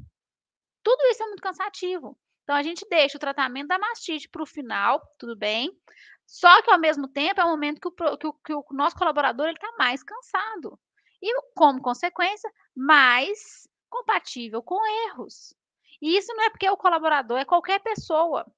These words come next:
Se eu, se você, a gente for fazer uma ordenha, vai chegar no final, a gente vai tá cansado. Então, a nossa produtividade, ela cai. Então, ao invés da gente ficar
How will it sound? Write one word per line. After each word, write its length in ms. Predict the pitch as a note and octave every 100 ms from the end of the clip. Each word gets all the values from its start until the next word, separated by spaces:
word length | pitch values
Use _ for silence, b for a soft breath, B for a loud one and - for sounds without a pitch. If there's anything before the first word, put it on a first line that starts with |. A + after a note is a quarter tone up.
| _
Se 220 | - D4
eu, 400 | C#4 D#4+ E4+ D#4
se 160 | -
você, 460 | D4+ E4+ D#4+ - C4+
a 80 | C4
gente 180 | C4 -
for 240 | D4 F4
fazer 240 | F#4 D#4+
uma 160 | C4+ B3+
ordenha, 460 | A#3 G3 B3+ D#4 - B B B
vai 240 | G#3 B3+
chegar 320 | E4+ G4 D4+ C#4+
no 80 |
final, 300 | D4 C#4+ A#3+
a 60 | B3+
gente 140 | D4
vai 120 | - B3+
tá 100 | -
cansado. 760 | C4 C4+ - D#4 F#4 B3+ - _ _ _
Então, 120 | -
a 80 | B3+
nossa 340 | B3 C4+ F4 F#4+
produtividade, 720 | E4 D#4 - C4 A#3+ A#3+ A#3+
ela 140 | C4
cai. 340 | - F#4 D4+ D4 _ - _ _ _ _ _ _ -
Então, 240 | A3+ C4+
ao 100 | C#4+
invés 400 | C#4 B3+ E4 A4+
da 120 | A#4
gente 240 | G4+ G4+ -
ficar 480 | F#4 - C4+ -